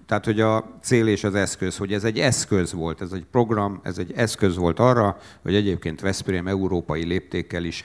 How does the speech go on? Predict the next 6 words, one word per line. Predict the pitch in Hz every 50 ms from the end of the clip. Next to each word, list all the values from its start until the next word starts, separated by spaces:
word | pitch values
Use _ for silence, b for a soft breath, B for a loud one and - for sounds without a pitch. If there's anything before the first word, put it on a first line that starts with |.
| - -
élhetőségi | 95 95 98 95 87 92 - 90 85 - - 87 82 85
rangsorban | 82 87 95 92 - - 90 87 82 78 85 82
az | 82 78 90
európai | 95 92 90 87 87 82 73 - 90 85 90 95
elithez | 90 87 87 80 - 80 76 -
tudjon, | - - 90 85 - 87 85 82 -